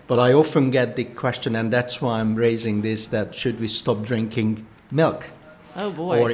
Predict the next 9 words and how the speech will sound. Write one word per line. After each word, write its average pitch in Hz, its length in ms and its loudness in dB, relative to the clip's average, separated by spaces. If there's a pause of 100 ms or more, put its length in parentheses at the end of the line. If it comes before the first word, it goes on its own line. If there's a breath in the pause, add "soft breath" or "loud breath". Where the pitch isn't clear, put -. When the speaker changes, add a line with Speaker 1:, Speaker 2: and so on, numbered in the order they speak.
Speaker 1:
eat 127 220 -2
cheese, 143 520 -2
which 104 240 -8
ha-, 107 200 -6
have 107 360 -6
a 120 40 -8
lot 107 140 -4
of 107 140 -8
calcium? 107 560 -4